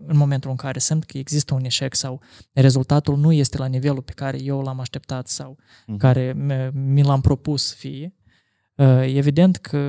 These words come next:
Speaker 1: um, caut aceste ca, m-, motive, adică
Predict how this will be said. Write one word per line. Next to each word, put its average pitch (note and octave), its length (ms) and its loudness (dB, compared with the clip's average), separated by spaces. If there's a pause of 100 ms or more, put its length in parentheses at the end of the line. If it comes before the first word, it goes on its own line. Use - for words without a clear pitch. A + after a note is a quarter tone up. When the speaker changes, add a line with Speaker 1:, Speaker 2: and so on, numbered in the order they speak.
(200)
Speaker 1:
um, C3+ 420 -14 (720)
caut C3 420 2
aceste C3 640 -4 (280)
ca, C#3 240 -4
m-, C3+ 640 -10
motive, C#3+ 580 4
adică C#3 200 -6